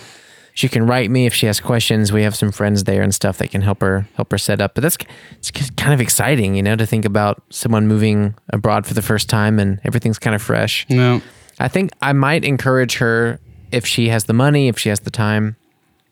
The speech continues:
Speaker 1: to do, um, kind of a Europe trip before she settles in a city. When I first came to Europe in two thousand thirteen,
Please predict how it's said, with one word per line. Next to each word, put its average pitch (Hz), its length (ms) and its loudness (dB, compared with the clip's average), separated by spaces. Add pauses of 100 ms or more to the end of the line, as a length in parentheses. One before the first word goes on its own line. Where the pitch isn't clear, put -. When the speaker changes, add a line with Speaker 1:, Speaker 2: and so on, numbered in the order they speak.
(380)
Speaker 1:
to 139 100 0
do, 123 440 2 (300)
um, 107 760 0
kind 143 160 0
of 123 80 2
a - 20 0
Europe 123 380 0
trip - 340 -2 (140)
before 113 240 0
she 110 160 -2
settles 110 400 0
in 104 80 0
a 98 80 -2
city. 101 400 -2 (1400)
When 113 220 0
I 117 540 2
first - 320 0
came 131 200 0
to 120 80 2
Europe 120 380 2
in 117 180 -2
two - 160 -2
thousand 110 460 -2
thirteen, 113 960 0